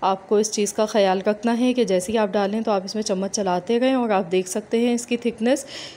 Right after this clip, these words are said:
ये थोड़ा सा गाढ़ा हो चुका है दूध। और अब हम इसमें एक चम्मच के बराबर हमारे पास कटे हुए बादाम हैं, ये हमने डाल दिए हैं और इनको mix कर लेते हैं।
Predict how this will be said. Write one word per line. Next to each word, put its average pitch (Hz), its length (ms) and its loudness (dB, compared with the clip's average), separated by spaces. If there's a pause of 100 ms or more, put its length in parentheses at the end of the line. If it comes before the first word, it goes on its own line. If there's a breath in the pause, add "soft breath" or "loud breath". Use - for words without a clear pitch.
(140 loud breath)
ये 220 200 0
थोड़ा 208 240 4
सा 233 200 2
गाढ़ा 180 320 2
हो 240 200 2
चुका 240 240 0
है 247 180 2
दूध। 247 300 -2 (1400 loud breath)
और 180 220 2
अब 196 200 2
हम 214 180 0
इसमें 220 440 2 (600)
एक 240 160 0
चम्मच 208 360 2
के 247 100 0
बराबर 208 400 2
हमारे 214 340 0
पास 220 440 0 (320 loud breath)
कटे 196 220 4
हुए 233 260 4
बादाम 185 440 2
हैं, 285 240 4 (140)
ये 214 120 2
हमने 247 300 4
डाल 220 240 4
दिए 226 160 -2
हैं 254 120 2
और 233 140 2
इनको 202 260 0
mix 190 260 -2
कर 208 160 2
लेते 220 320 0
हैं। 277 200 0